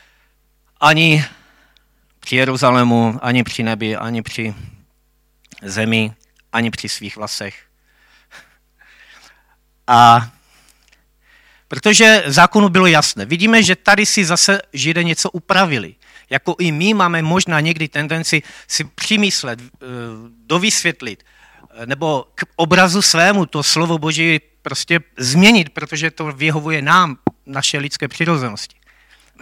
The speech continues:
<clears throat> Oni, aby nemuseli používat Boží jméno, protože se báli, protože, eh, druhé přikázání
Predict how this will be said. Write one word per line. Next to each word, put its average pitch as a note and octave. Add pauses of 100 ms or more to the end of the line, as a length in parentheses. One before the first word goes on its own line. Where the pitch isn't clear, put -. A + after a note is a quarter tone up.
(160)
<clears throat> B2+ (2250)
Oni, A3+ (260)
aby E3
nemuseli G#3
používat F#3+
Boží D3+
jméno, A#2+
protože D#3
se -
báli, C#3
protože, D3+ (100)
eh, D3+ (1160)
druhé B2 (1400)
přikázání C#3